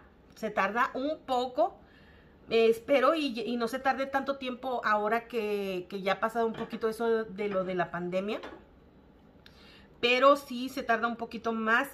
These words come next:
que aquí en los Estados Unidos. Yo envío aquí dentro de los Estados Unidos a todas las ciudades, este, a todos los estados. Y se tardan de cinco, de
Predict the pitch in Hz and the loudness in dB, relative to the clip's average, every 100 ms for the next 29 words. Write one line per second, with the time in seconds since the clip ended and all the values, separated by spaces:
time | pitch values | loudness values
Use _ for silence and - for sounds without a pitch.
0 | - 233 254 226 214 208 208 208 208 - | -6 -4 0 -2 -2 -6 -4 -6 -6 -4
1 | 196 214 208 202 - - - - - 196 | -4 -4 -6 -4 -6 -10 -20 -20 -12 0
2 | 254 262 285 277 233 247 262 277 254 247 | 4 6 4 2 -2 2 4 4 -2 -6
3 | 262 262 277 247 233 226 240 247 233 226 | -4 -2 -2 -2 2 2 2 -2 0 0
4 | 247 - 220 - 226 226 247 262 240 220 | 0 0 0 0 2 4 4 0 -4 0
5 | 214 226 - - - - - 196 190 - | 0 0 -6 -18 -20 -20 -10 -10 -10 -12
6 | 196 185 185 202 202 220 214 - 202 - | -6 -2 -2 -2 -2 -2 -6 -2 0 0
7 | - - - - - - - - - - | -4 -20 -20 -20 -20 -20 -20 -20 -20 -8
8 | 247 254 285 - 233 226 262 269 247 254 | -6 -4 -4 0 2 2 0 2 0 0
9 | 269 226 - 254 247 - 269 - - 202 | -4 -8 -10 -8 -8 -6 -6 -6 -10 -2
10 | 214 226 | 4 4